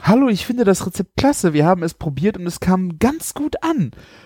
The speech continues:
Mein Göka hat es sogar mit Senf gegessen." Was ist Göka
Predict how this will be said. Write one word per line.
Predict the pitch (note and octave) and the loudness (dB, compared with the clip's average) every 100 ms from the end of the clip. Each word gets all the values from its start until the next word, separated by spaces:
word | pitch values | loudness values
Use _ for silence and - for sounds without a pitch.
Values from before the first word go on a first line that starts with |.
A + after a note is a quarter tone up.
| _ _ | _ _
Mein | C3 D3 D3+ C3 A#2 | 2 4 2 -2 -10
Göka | A2+ E3 B3 - C3 B2+ D3+ E3+ | 2 2 2 -2 2 4 4 2
hat | D#3+ - | -2 -4
es | - | -8
sogar | D3 C3+ | -2 0
mit | C#3+ C#3 | 0 -2
Senf | - F3+ G3 | -2 -4 -2
gegessen." | - G#2+ G2+ - G#2+ G2+ - _ _ _ _ _ _ _ _ - | -4 0 -2 -2 -14 -16 -20 _ _ _ _ _ _ _ _ -10
Was | A#2 | -6
ist | C3+ - | -6 -2
Göka | D3 F#3 - B2 F#2+ F#2 F#2 | 4 4 4 2 2 0 -6